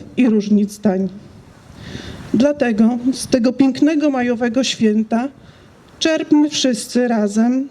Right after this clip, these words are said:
nadzieję na lepsze jutro, ale też i przestrogę, by we wzajemnych debatach i sporach, tak jak po uchwaleniu Konstytucji trzeciego maja, nie przekroczyć granicy,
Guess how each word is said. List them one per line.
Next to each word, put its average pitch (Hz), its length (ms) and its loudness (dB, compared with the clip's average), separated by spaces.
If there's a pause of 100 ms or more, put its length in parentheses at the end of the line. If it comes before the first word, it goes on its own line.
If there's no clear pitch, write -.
(100)
nadzieję 233 460 2
na 220 200 4
lepsze 208 400 -2
jutro, 220 460 0 (720)
ale 247 240 0
też 285 260 -2
i 247 60 0
przestrogę, 254 760 -2
by 226 180 0
we 247 160 0
wzajemnych 254 720 2
debatach 220 600 -4
i 208 40 -12
sporach, 226 640 -2 (680)
tak 285 340 0
jak 220 200 2
po - 140 -4
uchwaleniu 254 640 0
Konstytucji 220 720 0
trzeciego 214 500 0
maja, 254 420 -2 (560)
nie 269 160 4
przekroczyć 247 720 -2
granicy, 214 680 0